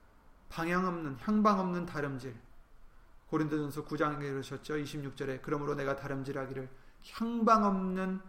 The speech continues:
것 같이 아니하고 싸우기를 허공을 치는 것 같이 아니하여." 아멘. 저와 여러분들은 향방 없이 달리는 것이 아닙니다.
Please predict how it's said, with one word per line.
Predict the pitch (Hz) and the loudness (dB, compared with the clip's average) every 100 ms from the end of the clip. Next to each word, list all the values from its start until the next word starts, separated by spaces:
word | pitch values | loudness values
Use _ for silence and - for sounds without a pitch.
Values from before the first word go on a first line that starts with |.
| - | -8
것 | 156 147 | -4 -4
같이 | 147 135 - 151 | -2 -2 -2 -2
아니하고 | 143 135 160 170 151 131 104 - - - - | -2 0 0 0 0 -4 -6 -16 -20 -20 -20
싸우기를 | - 185 170 165 165 165 170 | -4 4 4 4 2 0 2
허공을 | 208 208 208 | 4 6 4
치는 | 196 202 180 | 2 0 0
것 | 170 | 0
같이 | 156 - - | -2 -2 -4
아니하여." | 131 143 139 131 127 120 120 117 120 - - - - - - | -2 -2 -4 -4 -6 -8 -10 -12 -14 -18 -16 -10 -10 -10 -14
아멘. | 135 117 113 120 120 131 - - - - - - - - - - - - - - - - - - - - - - - - - - - - - - - - - - - - - - - | -10 -8 -8 -10 -14 -14 -14 -12 -12 -14 -16 -20 -20 -20 -20 -20 -20 -14 -10 -8 -8 -12 -16 -20 -18 -20 -20 -16 -14 -12 -14 -16 -8 -4 -2 -2 -4 -6 -10 -10 -12 -12 -14 -16 -6
저와 | 165 202 | 4 8
여러분들은 | 202 190 180 185 226 143 - - - - - | 10 8 6 6 4 2 -4 -14 -18 -10 2
향방 | 277 277 262 247 | 4 8 8 8
없이 | 208 233 | 4 2
달리는 | 151 156 170 | 0 0 0
것이 | 165 160 | 0 0
아닙니다. | 143 131 143 139 131 127 | -2 -2 -4 -6 -8 -8